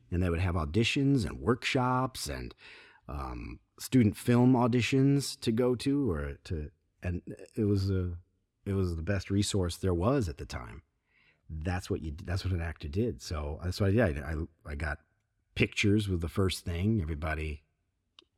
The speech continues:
would say they were, they were horrible. The photographer was horrible, but, you know, chalk it up to experience. So there,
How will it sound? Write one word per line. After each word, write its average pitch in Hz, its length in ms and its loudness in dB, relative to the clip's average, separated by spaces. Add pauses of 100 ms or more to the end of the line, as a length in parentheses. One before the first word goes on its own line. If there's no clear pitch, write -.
would 76 220 -8
say 82 280 -6
they 98 120 -2
were, 76 180 -6
they 80 100 -8
were 69 120 -10
horrible. 104 680 4 (540)
The - 60 -6
photographer 92 640 -2
was 90 160 0
horrible, 98 480 4
but, 87 260 0 (400)
you 85 120 -4
know, 78 200 -6
chalk 87 280 -4
it 87 60 -4
up - 140 -8
to - 100 -8
experience. 82 560 -6
So 95 140 0
there, 101 220 2